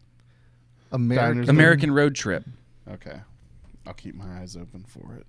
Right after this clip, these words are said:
Speaker 3: Lion
Speaker 2: Can't wait to
Speaker 3: Productions.
Speaker 2: watch it.
Speaker 3: L Y O N.
Speaker 2: You guys should do a screening at the
Speaker 3: That'd be cool.
Speaker 2: Did you ever get a screen? 'Cause we talked about that.
Speaker 3: Uh,
Speaker 2: You
Speaker 3: not
Speaker 2: do.
Speaker 3: yet, but we're
Speaker 2: You should. That'd be
Speaker 3: working
Speaker 2: cool.
Speaker 3: on it. Working on it.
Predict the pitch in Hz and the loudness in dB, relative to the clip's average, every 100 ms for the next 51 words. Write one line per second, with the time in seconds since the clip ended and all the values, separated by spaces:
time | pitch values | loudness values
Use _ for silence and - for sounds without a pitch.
0 | - 95 98 107 104 - 98 98 98 92 | -18 -10 -6 -6 -6 -8 -8 -6 -8 -8
1 | 85 - - - 110 110 107 101 104 101 | -8 -12 -16 -14 -6 -2 -2 -2 -2 -2
2 | 95 87 87 85 78 73 - - _ - | -4 -4 -6 -6 -10 -12 -16 -20 _ -10
3 | 123 143 147 139 131 123 - 127 127 139 | -8 -8 -8 -8 -8 -8 -10 -8 -8 -6
4 | 120 95 104 - 92 98 98 117 - 95 | -8 -10 -12 -14 -12 -10 -10 -14 -10 -6
5 | 127 170 151 147 175 - - - - - | -4 -2 0 0 -2 -10 -20 -20 -20 -20
6 | - - - 185 190 170 175 - 185 185 | -20 -18 -10 -8 -8 -10 -10 -12 -12 -12
7 | 190 190 - - - 147 - 139 135 90 | -12 -14 -20 -20 -20 -18 -14 -16 -16 -20
8 | - - 85 - _ - 127 135 127 127 | -20 -20 -20 -20 _ -6 0 0 0 -2
9 | 127 113 107 104 107 110 - - 120 - | -2 -2 -2 -4 -6 -8 -12 -20 -20 -16
10 | 127 98 90 113 113 147 120 123 120 127 | -14 -14 -14 -16 -8 -4 -4 -2 -4 -6
11 | - - - 131 123 123 120 123 | -10 -20 -14 -10 -8 -6 -6 -8